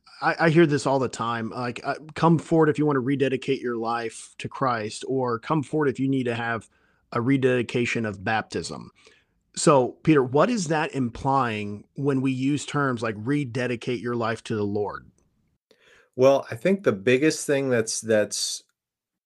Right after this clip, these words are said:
Speaker 2: foundational to, to that kind of language and understanding is the assumption that you are saved even if you are living in sin.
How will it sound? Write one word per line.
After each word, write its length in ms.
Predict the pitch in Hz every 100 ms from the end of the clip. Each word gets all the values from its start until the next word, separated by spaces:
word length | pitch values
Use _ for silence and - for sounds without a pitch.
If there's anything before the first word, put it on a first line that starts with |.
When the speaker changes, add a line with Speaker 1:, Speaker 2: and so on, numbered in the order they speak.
| _ 123
Speaker 2:
foundational 920 | - - 127 113 113 127 - 117 104
to, 320 | 104 110 104
to 140 | 101 110
that 220 | 107 104
kind 140 | 113
of 60 | 101
language 380 | 98 110 110 101
and 80 | 101
understanding 560 | 98 - 104 113 135 - - _ -
is 200 | 120 104
the 120 | 110
assumption 840 | 98 - 143 160 - 110 98 98 - _ _
that 520 | 107 110 107 107 104 -
you 400 | 123 113 127 135
are 180 | 110 104
saved 640 | - - 139 127 110 107
even 300 | 120 110 113
if 180 | 107 -
you 160 | 110
are 280 | 104 101 101
living 520 | 107 110 104 104 101
in 220 | 104 101
sin. 380 | 95 - 98 -